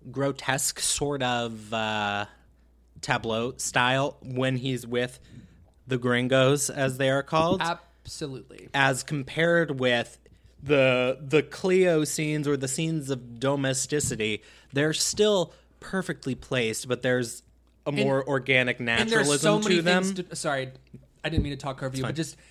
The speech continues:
Speaker 2: there's still just as many things to watch in those packed frames
Speaker 1: Yeah.
Speaker 2: that are taking place domestically
Speaker 1: Mm-hmm.
Speaker 2: rather than guns over here, kids
Speaker 1: Yeah.
Speaker 2: splashing through puddles here, dogs running through here. That
Speaker 1: Mm-hmm.
Speaker 2: it is just as,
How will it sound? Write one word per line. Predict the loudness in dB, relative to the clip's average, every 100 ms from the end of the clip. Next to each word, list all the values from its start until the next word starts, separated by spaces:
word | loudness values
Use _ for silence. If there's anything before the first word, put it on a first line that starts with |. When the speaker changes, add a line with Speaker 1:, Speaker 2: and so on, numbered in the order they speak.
| _
Speaker 2:
there's | 0 2
still | 2 2
just | 2 0 0 -2
as | -4
many | -4 -4
things | -6 -6 -6 -8 -6
to | -2
watch | 0 0 0 -4 -8
in | -6 -4
those | -6
packed | -6 -8 -8 -10
frames | -12 -10 -10 -6
Speaker 1:
Yeah. | -4 -4 -8 -8
Speaker 2:
that |
are | -8
taking | -4 -6 -8
place | -4 -4 -4 -10
domestically | -12 -8 -6 -8 -10 -12 -12 -10
Speaker 1:
Mm-hmm. | -8 -6 -8 -2
Speaker 2:
rather | 2 2 2
than | 0 -4 -8 -14 -16 -18 -16 0
guns | 4 4 4
over | 2 0
here, | -2 -2 -4
kids | -2
Speaker 1:
Yeah. | -2
Speaker 2:
splashing | 0 -2 0 -2
through |
puddles | 0 -2 -2
here, | -2 -2
dogs | -2 -2 -2 -6
running | -8
through | -6
here. | -4 -2
That | -4
Speaker 1:
Mm-hmm. | 0
Speaker 2:
it |
is | -2 -2
just | -2 -2 -2
as, | -4 -4 -8